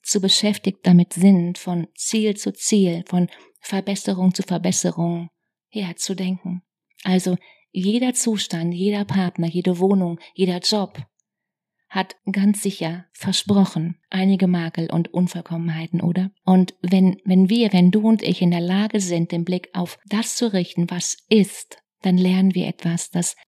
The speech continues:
Empfinden einer, nun ja, einer inneren Stimmigkeit. Und das heißt eben nicht, alle Handlungen, die,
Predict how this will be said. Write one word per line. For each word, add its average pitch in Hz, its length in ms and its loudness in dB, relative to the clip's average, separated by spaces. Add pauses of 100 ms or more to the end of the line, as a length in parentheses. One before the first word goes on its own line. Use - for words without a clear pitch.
(160)
Empfinden 202 560 2
einer, 170 480 -2 (400)
nun 240 200 4
ja, 240 120 0
einer 180 240 0
inneren 196 320 6
Stimmigkeit. 185 600 2 (260)
Und 196 160 4
das 196 220 -2 (280)
heißt 196 420 -2
eben 202 260 8
nicht, 202 440 4
alle 180 300 -6
Handlungen, 185 400 0
die, 170 240 -8